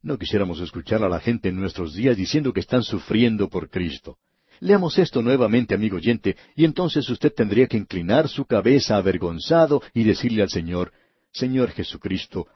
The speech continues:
ayúdame a ser un verdadero discípulo tuyo. Ayúdame a ser fiel a ti."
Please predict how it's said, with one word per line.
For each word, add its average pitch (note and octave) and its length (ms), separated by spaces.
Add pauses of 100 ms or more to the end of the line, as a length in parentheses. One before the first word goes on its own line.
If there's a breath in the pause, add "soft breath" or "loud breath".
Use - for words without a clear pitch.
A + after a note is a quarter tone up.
ayúdame A#2 640
a E2+ 60
ser B2+ 220
un B2 100
verdadero A2+ 520
discípulo A2 560
tuyo. E2+ 480 (300 loud breath)
Ayúdame D3 480
a G#2+ 60
ser C3 220
fiel C#3 360
a D#3+ 80
ti." C#3+ 320